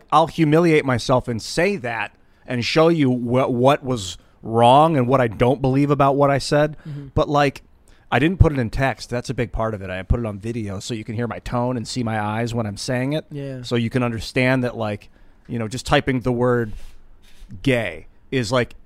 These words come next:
Speaker 1: that could be construed in so many ways when you just see the word, but when you say it,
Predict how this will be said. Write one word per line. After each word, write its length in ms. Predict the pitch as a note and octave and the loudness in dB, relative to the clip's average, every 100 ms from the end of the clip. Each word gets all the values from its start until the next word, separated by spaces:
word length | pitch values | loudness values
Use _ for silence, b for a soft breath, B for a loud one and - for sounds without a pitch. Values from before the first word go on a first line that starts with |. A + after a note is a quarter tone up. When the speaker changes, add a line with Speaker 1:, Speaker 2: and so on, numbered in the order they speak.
| - | -2
Speaker 1:
that 220 | D3 F3 | 0 0
could 100 | E3 | 0
be 80 | E3 | -4
construed 460 | - C3 - D#3 C3+ | -4 -6 -2 0 0
in 80 | |
so 220 | A#2+ - C#3 | 0 0 2
many 140 | C#3 | 2
ways 280 | C3 C3+ A#2+ | 2 2 0
when 120 | A#2+ | -2
you 80 | A2+ | -4
just 340 | F2+ C3 B2+ | -2 -2 -2
see 160 | - C3+ | -4 -4
the 120 | G#2 | -4
word, 400 | G#2 B2+ C#3 G#2 | 0 2 2 0
but 100 | A#2 | -2
when 200 | B2 B2+ | -2 -4
you 80 | A#2+ | -4
say 340 | - - A3 D#3+ | -6 -2 2 2
it, 180 | C3 | 0